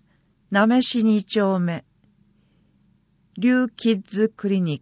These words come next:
ク付設。電話八六五の六五五九。月曜から金曜、八時三十分から十八時。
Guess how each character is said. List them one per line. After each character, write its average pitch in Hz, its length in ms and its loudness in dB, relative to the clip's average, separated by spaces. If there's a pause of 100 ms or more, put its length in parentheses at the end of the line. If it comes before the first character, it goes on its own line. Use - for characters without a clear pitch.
ク 135 140 -8
付 - 140 -14
設。 151 580 -6 (760)
電 196 320 0
話 185 260 -4 (280)
八 233 400 -4
六 233 400 0
五 156 320 -2
の 131 320 -4 (320)
六 185 420 2
五 190 320 2
五 151 380 -2 (120)
九。 135 280 -6 (920)
月 202 340 0
曜 240 260 4
か 160 140 -8
ら 143 180 -2
金 185 420 -2
曜、 139 340 -6 (760)
八 208 380 -4
時 196 160 -2
三 214 360 0
十 214 200 0
分 151 400 -8
か 135 160 -6
ら 120 160 -4
十 170 320 -2
八 180 420 -8
時。 - 220 -14